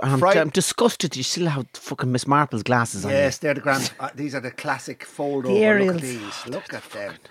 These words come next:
Speaker 3: They're
Speaker 2: Yes,
Speaker 3: ridiculous.
Speaker 2: uh, on Friday
Speaker 1: You're
Speaker 2: night,
Speaker 1: like, you're like the fella from fucking Bates Motel who dresses up as the
Speaker 2: on
Speaker 1: mother.
Speaker 2: Friday night, on Friday night, I watched
Speaker 3: It's their
Speaker 2: Mayo and
Speaker 3: gadgets.
Speaker 2: Galway in the Dome.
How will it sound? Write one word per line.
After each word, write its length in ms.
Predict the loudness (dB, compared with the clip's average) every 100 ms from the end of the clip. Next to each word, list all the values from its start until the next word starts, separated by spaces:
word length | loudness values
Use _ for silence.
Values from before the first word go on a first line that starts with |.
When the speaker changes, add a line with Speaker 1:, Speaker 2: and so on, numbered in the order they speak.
| _ _
Speaker 3:
They're 140 | -10 -4
Speaker 2:
Yes, 240 | -4 -2
Speaker 3:
ridiculous. 280 | -2 -4 -2
Speaker 2:
uh, 40 | -2
on 80 | 2
Friday 300 | 2 2 4
Speaker 1:
You're 80 | 4
Speaker 2:
night, 60 |
Speaker 1:
like, 120 | 4 4
you're 60 |
like 100 | 4
the 80 | 2
fella 200 | 4 2
from 200 | 2 -2
fucking 300 | -2 -2 -2
Bates 340 | 2 4 4 2
Motel 300 | -2 2 2
who 60 | 2
dresses 260 | -2 -2
up 100 | -4
as 120 | -4
the 80 | 0
Speaker 2:
on 60 | 2
Speaker 1:
mother. 200 | 2 2
Speaker 2:
Friday 320 | 2 2 0
night, 320 | 2 2 0 -6 -8
on 120 | -8
Friday 380 | -6 -4 -2 -2
night, 200 | -2 -2 -2
I 100 | -2
watched 360 | 0 -2 -6 -12
Speaker 3:
It's 80 |
their 80 | -6 0
Speaker 2:
Mayo 60 | 2
and 100 | 6
Speaker 3:
gadgets. 440 | 4 4 -2 0
Speaker 2:
Galway 440 | -2 -2 -2 -4 -6
in 180 | -6 -6
the 80 | -6
Dome. 420 | -6 -8 -12